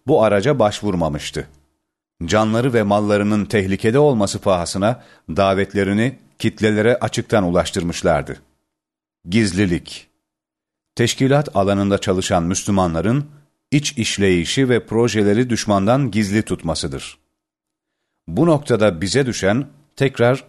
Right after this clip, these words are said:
Rabbani metoda dönmektir. Davet açık ve davetçiler net olmalıdır.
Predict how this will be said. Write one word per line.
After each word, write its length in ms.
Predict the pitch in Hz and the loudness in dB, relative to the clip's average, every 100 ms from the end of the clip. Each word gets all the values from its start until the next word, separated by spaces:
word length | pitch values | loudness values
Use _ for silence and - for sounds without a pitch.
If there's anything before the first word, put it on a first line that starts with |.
| - | -2
Rabbani 540 | 95 107 90 107 110 101 | 0 2 2 2 2 2
metoda 500 | 90 92 95 92 82 | 0 0 0 0 0
dönmektir. 600 | 90 85 80 - 71 - _ _ _ _ _ _ | -2 -2 -4 -8 -14 -14 _ _ _ _ _ _
Davet 480 | 98 90 85 135 - - _ _ - | 0 2 2 -2 -4 -20 _ _ -6
açık 460 | 101 - 143 - | -4 -2 -4 0
ve 160 | 101 95 | -2 2
davetçiler 640 | 95 95 104 - 107 135 | 2 2 -2 -2 0 2
net 260 | 127 127 131 | 2 0 2
olmalıdır. 600 | 101 82 78 67 64 | 0 0 -4 -8 -14